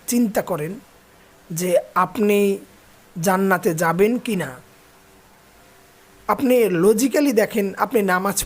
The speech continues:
পড়েন কি না, আল্লাহ তাআলার এবং তার রসুলের অনুযায়ী, আদর্শ অনুযায়ী,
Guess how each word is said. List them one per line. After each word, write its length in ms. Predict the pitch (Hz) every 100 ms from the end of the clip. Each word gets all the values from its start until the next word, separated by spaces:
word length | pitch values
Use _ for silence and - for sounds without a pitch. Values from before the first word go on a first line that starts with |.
| -
পড়েন 280 | 190 190 190
কি 140 | 202
না, 120 | 170
আল্লাহ 400 | 151 175 180 175
তাআলার 400 | 170 170 170 170 160 - - - - -
এবং 240 | 185 190
তার 220 | 202 180 175
রসুলের 440 | 175 233 208 180 165 - - - - - - - - - -
অনুযায়ী, 540 | 226 247 262 220 185 160 151 - - - -
আদর্শ 400 | - 196 254 247
অনুযায়ী, 520 | 269 233 208 180 160